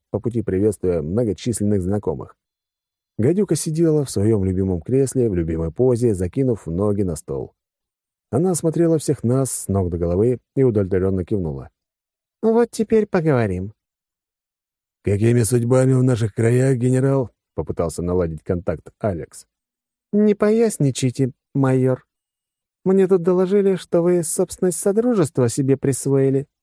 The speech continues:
«Врут!» уверенно заявил я, радуясь, что неспящий в настоящий момент находится далеко отсюда. «Да ну!» притворно удивилась гадюка.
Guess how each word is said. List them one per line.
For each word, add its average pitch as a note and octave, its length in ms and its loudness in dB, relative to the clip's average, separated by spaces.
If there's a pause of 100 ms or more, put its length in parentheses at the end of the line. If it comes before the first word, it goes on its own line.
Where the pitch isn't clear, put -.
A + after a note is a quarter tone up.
(380)
«Врут!» G2+ 500 -2 (260)
уверенно F2+ 400 -2
заявил F2+ 320 0
я, G#2+ 260 0 (300)
радуясь, B2+ 380 0
что - 180 -8
неспящий C3 560 -4
в B2 60 -2
настоящий E2+ 440 -4
момент A2+ 400 -4
находится D3+ 640 -4
далеко G2 360 -2
отсюда. - 420 -8 (760)
«Да A3 400 4
ну!» B2 360 2 (200)
притворно E2+ 460 0
удивилась E2+ 340 -4
гадюка. F2+ 400 -4